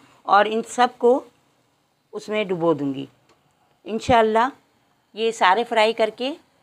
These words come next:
पानी में मैं भिगो दूँगी और फिर आपको चाट बनाते हुए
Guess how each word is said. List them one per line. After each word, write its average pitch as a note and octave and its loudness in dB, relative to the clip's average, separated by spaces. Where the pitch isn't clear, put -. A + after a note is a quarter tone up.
पानी F#3+ 2
में G#3 -2
मैं G#3 -4
भिगो F3 -4
दूँगी B3 -4
और F3+ 2
फिर G3+ -4
आपको F#3+ 0
चाट F3 -2
बनाते F#3 -6
हुए F#3 -10